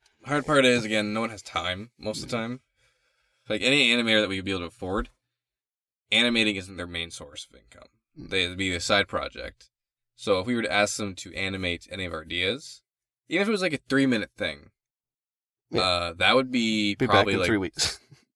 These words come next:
Speaker 1: depending on how well animated you want it, it could either be three weeks for something that's, like, a sketch line one,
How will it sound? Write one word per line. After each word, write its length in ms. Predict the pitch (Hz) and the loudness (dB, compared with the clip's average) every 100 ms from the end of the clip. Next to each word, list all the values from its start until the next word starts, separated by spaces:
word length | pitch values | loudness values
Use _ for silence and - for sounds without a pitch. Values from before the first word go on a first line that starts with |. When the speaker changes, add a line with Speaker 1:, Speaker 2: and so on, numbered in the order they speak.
| _ _ _ _ _ _ _ _ _ _ _ _ _ _ _ _ - | _ _ _ _ _ _ _ _ _ _ _ _ _ _ _ _ -2
Speaker 1:
depending 180 | 175 180 | 2 4
on 40 | |
how 120 | 151 113 | 6 6
well 200 | 113 92 | 4 4
animated 380 | 117 101 90 | 4 2 0
you 100 | 87 | -2
want 200 | 85 90 | -2 -2
it, 100 | 101 | -2
it 120 | - - | -4 -8
could 80 | 104 | -8
either 140 | 95 | -6
be 100 | 90 | -6
three 200 | - 117 | -4 0
weeks 280 | 110 120 - | 2 0 -2
for 120 | 104 | -6
something 220 | 110 101 | -6 -4
that's, 140 | 90 90 | -4 -8
like, 100 | 87 | -8
a 40 | |
sketch 280 | - 104 - | -2 -2 0
line 240 | 117 117 | -4 -2
one, 300 | 120 131 156 | -2 -4 -8